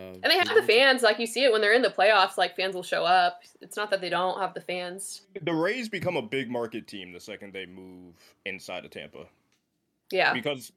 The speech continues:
Speaker 3: the fans will show up. They do it for the Lightning games. If they're doing it for hockey in Florida, imagine what they're gonna do for a good baseball team.
Speaker 1: Yeah. Yeah, no,
Speaker 2: 'Cause it's a
Speaker 1: those,
Speaker 2: baseball
Speaker 1: that team
Speaker 2: team.
Speaker 1: needs to, A's in, in
Speaker 3: Yeah.
Speaker 1: Tampa, they need new stadiums for sure.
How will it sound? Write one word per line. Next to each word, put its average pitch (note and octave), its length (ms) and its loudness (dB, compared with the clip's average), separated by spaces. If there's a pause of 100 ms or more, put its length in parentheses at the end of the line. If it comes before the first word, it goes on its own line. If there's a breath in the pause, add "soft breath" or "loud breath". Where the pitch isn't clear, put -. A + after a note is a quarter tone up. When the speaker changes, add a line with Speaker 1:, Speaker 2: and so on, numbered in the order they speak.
(320)
Speaker 3:
the C3 140 -8
fans F#3+ 260 -6
will C#3 80 -4
show B2 280 -2
up. - 220 -6 (220)
They A2+ 340 -6
do D3+ 200 -2
it F#3+ 80 -2
for D3 120 -4
the A2+ 80 -2
Lightning A#2+ 440 -6
games. F2 500 -20 (100)
If A#2+ 140 -10
they're G#3+ 140 -2
doing A#3+ 220 0
it F#3+ 80 -4
for C3 160 -2
hockey C3 760 -8
in G#2+ 160 -12
Florida, G#2+ 640 -10 (580)
imagine C#3+ 320 -4
what E3 120 -4
they're D#3 100 -4
gonna C#3+ 180 -4
do C3 200 -6
for A#2 180 -6
a G#2+ 60 -6
good A#2 240 -8
baseball G#2+ 440 -8
team. D2+ 260 -20 (420)
Speaker 1:
Yeah. D#3 360 2 (360)
Yeah, E3+ 240 4
no, F3+ 200 4
Speaker 2:
'Cause A3+ 280 8
it's A#3 80 -2
a - 20 -2
Speaker 1:
those, - 40 -4
Speaker 2:
baseball D#3+ 240 2
Speaker 1:
that A#3 100 0
team C4 100 -2
Speaker 2:
team. B3 40 0
Speaker 1:
needs A#3 160 0
to, A3 180 4
A's A3 260 6
in, G#3 260 0
in G3+ 160 -2
Speaker 3:
Yeah. F#3+ 100 -4
Speaker 1:
Tampa, F3 280 0
they F3+ 100 2
need F#3 120 -2
new F#3 160 -2
stadiums E3 640 -6
for F3 120 -8
sure. E3 280 0